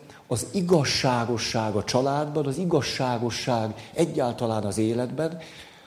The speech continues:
hogy mindegyikünket érnek rossz dolgok, sérelmek, fájdalmak, igazságtalanságok, rettenetes dolgok. És hogy erre kétféle választ adhatunk. Első, egy folyamat végén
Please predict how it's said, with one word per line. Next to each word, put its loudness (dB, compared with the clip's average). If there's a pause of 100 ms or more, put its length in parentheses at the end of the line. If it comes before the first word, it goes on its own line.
(800)
hogy -16
mindegyikünket 2
érnek 0
rossz 0
dolgok, -2
sérelmek, 0
fájdalmak, -2
igazságtalanságok, -4 (260)
rettenetes 0
dolgok. -2 (540)
És 4
hogy 0
erre 4
kétféle 4
választ 0
adhatunk. -2 (260)
Első, 2 (1300)
egy -4
folyamat 6
végén 2